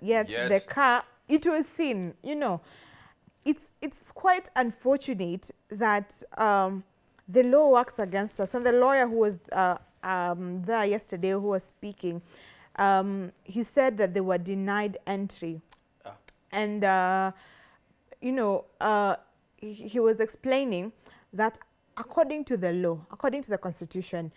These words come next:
Speaker 1: as a person who has been arrested, you know, if you're arrested, then you're entitled to your lawyer,
Speaker 2: Yeah.
Speaker 1: to people who can help, even friends.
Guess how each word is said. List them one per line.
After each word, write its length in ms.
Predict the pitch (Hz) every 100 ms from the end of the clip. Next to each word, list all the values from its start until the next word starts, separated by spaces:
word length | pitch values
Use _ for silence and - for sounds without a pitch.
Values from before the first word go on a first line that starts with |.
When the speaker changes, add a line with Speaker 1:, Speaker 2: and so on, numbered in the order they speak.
| - - - _
Speaker 1:
as 180 | 262 220
a 80 | 226
person 400 | - 311 311 269
who 140 | 262
has 100 | 214
been 200 | 175 180
arrested, 680 | 175 170 185 - 185 165 - _ _
you 120 | 233
know, 140 | 240 165
if 200 | 196 -
you're 160 | 240 220
arrested, 480 | 226 220 - 165 - - -
then 180 | 269 302
you're 100 | 208
entitled 500 | 196 226 214 220 214
to 80 | 196
your 200 | 180 170
lawyer, 500 | 180 185 175 156 170 _ 190
Speaker 2:
Yeah. 140 | 180 - _
Speaker 1:
to 80 | 240
people 280 | 240 294 269
who 100 | 240
can 220 | 220 180
help, 280 | 180 202 202
even 240 | 202 196 185
friends. 540 | - 170 156 160